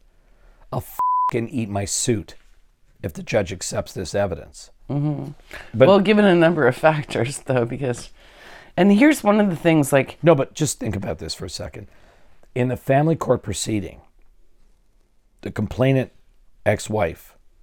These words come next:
Speaker 1: mother of these children, who she alienated from our client, alleged that the son did not give evidence about in the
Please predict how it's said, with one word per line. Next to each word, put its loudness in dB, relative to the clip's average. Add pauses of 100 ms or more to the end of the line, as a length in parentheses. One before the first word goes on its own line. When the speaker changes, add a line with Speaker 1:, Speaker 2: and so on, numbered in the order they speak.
(200)
Speaker 1:
mother -4
of -4
these -8
children, -8 (360)
who -2
she -4
alienated -4
from -4
our -6
client, -4 (920)
alleged 4 (1120)
that -12
the -4
son 4
did 0
not -2
give -2
evidence -4
about -6 (560)
in -2
the -10